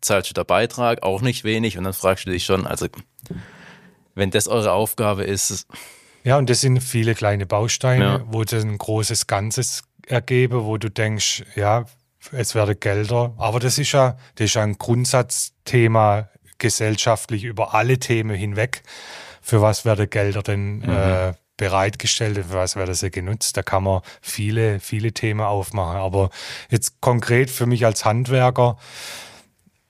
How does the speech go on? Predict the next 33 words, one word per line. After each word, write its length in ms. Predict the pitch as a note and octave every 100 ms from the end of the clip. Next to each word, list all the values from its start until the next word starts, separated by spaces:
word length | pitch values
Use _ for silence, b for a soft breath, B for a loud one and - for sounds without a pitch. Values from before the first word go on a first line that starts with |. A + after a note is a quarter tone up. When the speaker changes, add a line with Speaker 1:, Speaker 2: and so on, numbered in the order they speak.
| _ _ _ _ _ - _ - - - _ _
Speaker 2:
mir, 380 | D3+ B2+ D3+ D3+
mich 260 | C3+ B2+
bremst 360 | - A2 B2+ -
es 140 | C3
halt 220 | A#2+ A2+
einfach 340 | - G2+ G2+ A2+
aus 360 | F#2+ F#2 G#2 A#2
in 120 | G2+
der 80 | G#2
Produktivität. 1040 | G2+ G2 - G2+ F2+ F2 F2 E2 - - _ _ b b b
Und 280 | - A#2+ C#3+
ich 180 | C3 -
würd 180 | C3+ B2
mir 180 | G#2
wünschen, 440 | G2 B2+ D#3+ E3 D#3
und 180 | A#2+ A2
ich 160 | -
weiß, 320 | A2 G#2+ C3 - -
und 180 | C#3 A#2
da 120 | C3
genau, 260 | - A2+ F#2+
da 100 | G#2+
fehlt 240 | - A#2
mir 160 | A2+ G#2+
auch 140 | A#2+
die 100 | B2+
Transparenz, 800 | B2 A2+ - G#2+ G2 A2 D3+ -
wenn 100 | A2
man 120 | A2
sagt, 420 | - G#2+ G#2 - -
I 140 | G2+
H 140 | F#2
K, 240 | F#2+ A2